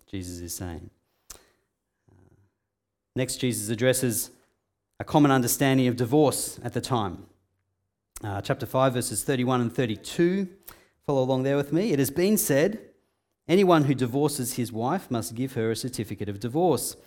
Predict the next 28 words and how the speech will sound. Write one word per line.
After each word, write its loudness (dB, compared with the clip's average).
But 0
I 2
tell 4
you 0
that -4
anyone -2
who -6
divorces -6
his -8
wife, -10
except -4
for -8
sexual -4
immorality, -2
makes -4
her 0
the -2
victim -2
of -4
adultery. -2
And -2
anyone 4
who 0
marries 0
a -4
divorced -8
woman -6
commits -6